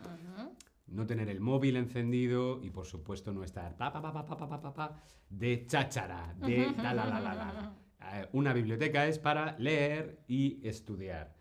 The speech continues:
Speaker 2: Muy bien, aquí tenemos un slide, pero antes vamos a despedir a Altair. Muchísimas gracias.
Speaker 1: Muchísimas gracias a ustedes.
Speaker 2: Mañana vuelvo a por Rayuela.
Speaker 1: Muy bien, recuerda que guardar silencio.
Speaker 2: Vale, sí, sí, perdón,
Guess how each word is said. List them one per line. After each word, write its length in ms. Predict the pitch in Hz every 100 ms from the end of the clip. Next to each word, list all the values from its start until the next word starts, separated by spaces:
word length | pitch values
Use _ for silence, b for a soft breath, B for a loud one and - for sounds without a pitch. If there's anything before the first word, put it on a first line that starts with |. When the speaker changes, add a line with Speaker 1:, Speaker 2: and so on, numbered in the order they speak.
| b b b b -
Speaker 2:
Muy 260 | 143 180
bien, 520 | 147 175 185 196 - -
aquí 220 | 117 139
tenemos 680 | 143 147 147 151 151 - -
un 180 | 131 123
slide, 600 | 107 101 143 165 175 175
pero 120 | 131 127
antes 120 | 123
vamos 200 | 120 117
a 60 | 113
despedir 380 | 98 - 98 98
a 80 | 87
Altair. 580 | 85 104 143 170 165 165
Muchísimas 520 | 107 104 123 123 101
gracias. 440 | 131 151 254 165 180
Speaker 1:
Muchísimas 340 | 285 311 302
gracias 280 | 285 277 302
a 40 |
ustedes. 400 | 277 - 277 320
Speaker 2:
Mañana 420 | 131 131 143 165
vuelvo 560 | 147 160 185 180 190 196
a 100 | 123
por 140 | 123 117
Rayuela. 480 | 117 120 123 101 87
Speaker 1:
Muy 260 | 220 240 247
bien, 240 | 262 277
recuerda 320 | 254 - - -
que 60 | -
guardar 420 | - - - -
silencio. 260 | - - -
Speaker 2:
Vale, 140 | -
sí, 160 | - -
sí, 140 | - -
perdón, 360 | - - -